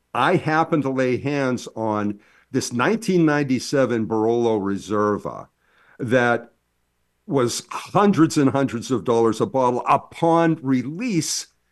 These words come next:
and it was about eight or ten years old at the, at that point when we did the tasting. So knowing that Barolos need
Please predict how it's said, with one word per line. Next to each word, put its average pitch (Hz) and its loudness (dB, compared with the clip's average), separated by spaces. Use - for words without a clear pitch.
and 143 2
it 185 -6
was - -2
about 185 2
eight 185 4
or 165 6
ten 165 2
years 135 0
old 151 0
at 139 -2
the, 113 -2
at 113 -2
that 110 -2
point 202 -2
when 135 0
we 127 0
did 127 -2
the 107 -4
tasting. - -4
So 143 4
knowing 165 4
that 139 0
Barolos 131 0
need 131 0